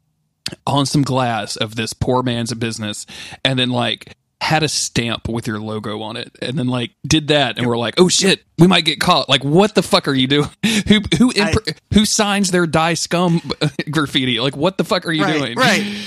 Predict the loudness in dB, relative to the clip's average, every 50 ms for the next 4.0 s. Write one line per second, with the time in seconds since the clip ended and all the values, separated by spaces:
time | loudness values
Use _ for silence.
0 | -2 0 0 2 4 2 2 4 4 4 2 2 2 2 0 0 0 -4 0 0
1 | 2 2 2 2 2 -2 -2 0 0 2 2 2 2 0 0 0 0 0 -2 -4
2 | -4 -4 -6 -6 -6 -10 -12 -6 -4 -2 -2 -2 -4 -6 -6 -10 -6 -4 -4 -2
3 | -2 -2 -2 -2 0 -2 -2 -4 -4 -4 -4 -2 -2 -2 -4 -4 -6 -8 -12